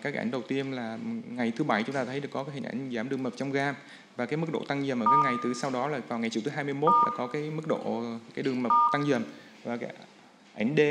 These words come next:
thì có cái vị trí xác định vị trí hẹp là nghi là vị trí hẹp mạch nối và bệnh nhân đã được chụp cộng từ để xác định là, à, giảm đường mật trong gan do hẹp mạch nối ạ. Các biến chứng khác thì có thể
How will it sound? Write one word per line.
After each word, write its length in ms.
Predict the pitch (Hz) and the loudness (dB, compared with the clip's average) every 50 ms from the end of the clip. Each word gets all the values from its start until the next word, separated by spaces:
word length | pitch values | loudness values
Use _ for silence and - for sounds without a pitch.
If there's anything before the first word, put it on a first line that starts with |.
| 147 143 143 | 6 2 0
thì 260 | 143 131 123 120 120 - | 0 0 0 0 -2 0
có 240 | 117 117 120 135 143 139 | 0 2 2 0 0 -2
cái 220 | 156 156 160 156 | -2 -2 -2 0
vị 120 | 147 139 107 | 0 0 0
trí 180 | - 120 123 | 2 2 0
xác 140 | 135 - 180 | 2 2 0
định 160 | - 82 95 | 0 2 2
vị 80 | 117 113 | 2 2
trí 120 | 107 131 | 2 2
hẹp 280 | 147 147 127 113 - - | 0 -2 -2 -4 -4 -4
là 280 | 120 120 117 113 113 110 | -4 -2 -2 -2 -2 -2
nghi 320 | 117 117 123 143 147 147 | -4 -2 0 2 2 2
là 100 | 139 120 | 2 2
vị 120 | 104 110 | 0 -2
trí 140 | 110 117 143 | -2 -2 -4
hẹp 160 | 143 143 - | -4 -4 -4
mạch 60 | 113 117 | -2 0
nối 160 | 117 117 120 | 0 0 0
và 80 | 143 | -2
bệnh 140 | 135 123 110 | -2 -2 -2
nhân 140 | 127 135 135 | -2 -2 -2
đã 60 | 123 | -2
được 160 | 120 131 123 | -2 -2 -2
chụp 120 | - 127 - - - | -2 -2 -2 -4 -4
cộng 160 | - - 113 | -6 -4 -4
từ 180 | 110 - 127 117 | -2 0 0 0
để 60 | 113 | 0
xác 160 | 117 - - | -2 -4 -4
định 200 | 135 98 95 113 | -4 -4 -4 -4
là, 160 | 113 110 110 110 - - - - - - - | -6 -6 -6 -10 -12 -16 -18 -20 -20 -20 -16
à, 80 | - 113 | -14 -14
giảm 200 | 113 113 113 143 | -12 -12 -12 -12
đường 120 | 139 131 | -14 -16
mật 60 | 127 120 _ | -18 -20 _
trong 160 | - 139 139 | -20 -12 -4
gan 220 | 131 139 135 127 131 | -2 -2 -2 -2 -2
do 320 | 131 131 131 131 127 123 123 123 - - - - - - - - - - | -2 -2 -2 -2 -4 -6 -8 -10 -10 -12 -12 -12 -12 -16 -16 -16 -14 -8
hẹp 160 | - 120 - | -8 -6 -2
mạch 60 | 113 | 0
nối 220 | 113 110 107 123 151 | 0 2 2 2 0
ạ. 60 | - - 180 - - - - - - - - - - - - _ _ _ _ _ _ _ _ _ _ _ _ _ _ _ _ _ _ _ _ - - | -2 -6 -12 -16 -16 -18 -20 -20 -20 -20 -20 -20 -20 -20 -20 _ _ _ _ _ _ _ _ _ _ _ _ _ _ _ _ _ _ _ _ -2 0
Các 80 | 175 | 0
biến 100 | 170 139 | 0 0
chứng 140 | 123 143 160 | -2 -2 -2
khác 240 | - - 185 202 202 - | -2 0 0 0 0 0
thì 80 | 135 120 | -2 -2
có 140 | 131 143 147 | -2 -4 -2
thể 420 | 147 139 123 120 120 127 135 131 | -2 -2 -4 -2 -4 -4 -6 -8